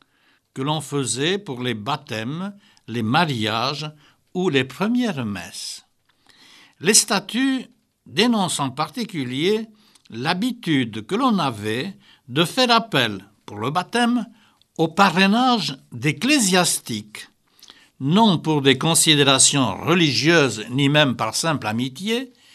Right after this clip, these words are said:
mais en raison des cadeaux qu'un homme d'église riche pourrait faire à son filleul.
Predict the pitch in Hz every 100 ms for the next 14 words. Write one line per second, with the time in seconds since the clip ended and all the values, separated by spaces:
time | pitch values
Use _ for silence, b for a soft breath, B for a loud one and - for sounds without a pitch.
0 | b b b b 147 170 214 226 208 202
1 | 202 262 160 131 - 240 190 - 110 95
2 | _ b b b b - 160 160 143 117
3 | 160 156 156 196 139 127 104 127 208 277
4 | - 180 - b b - 156 143 139 175
5 | 214 208 202 - 147 147 190 175 - -
6 | 143 113 92 95